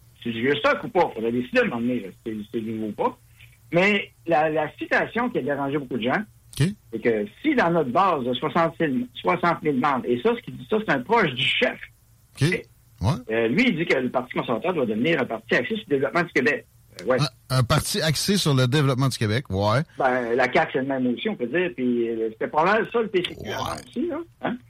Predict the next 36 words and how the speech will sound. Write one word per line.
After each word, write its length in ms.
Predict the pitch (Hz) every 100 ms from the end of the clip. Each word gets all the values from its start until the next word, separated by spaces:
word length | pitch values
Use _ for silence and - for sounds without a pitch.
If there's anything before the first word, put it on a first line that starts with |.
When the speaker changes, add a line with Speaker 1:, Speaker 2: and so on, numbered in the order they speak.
| - 95 - 101
Speaker 2:
Ouais. 440 | 120 113 117 190
Speaker 1:
Développement 340 | 151 170 175
Speaker 2:
Ben, 120 | 135 131
tu 20 |
sais, 100 | 135
Speaker 1:
du 60 | 156
Speaker 2:
je 100 | 120
veux 80 | 123
dire, 200 | 131 120
à 20 |
un 20 |
moment 140 | 127 131
donné, 160 | 170
c'est 80 | 170
parce 180 | 139 -
que 140 | 127
c'était, 240 | - 135 110
c'était, 240 | - 123
c'était 200 | - 127
le 60 | 107
parti 280 | 117 - -
de 60 |
quoi, 220 | - 143 127
sinon, 360 | - 123 147
là ? 140 | 131 131
Ils, 220 | 120 117
ils 80 | 131
ont 80 | 131
parlé 300 | 156 208 247
de 120 | 151
nationalisme 960 | 147 139 180 151 127 117 170 180 -
à 40 | 117
un 100 | 113
moment, 300 | 113 107 139
alors 220 | 143 120
que 120 | 120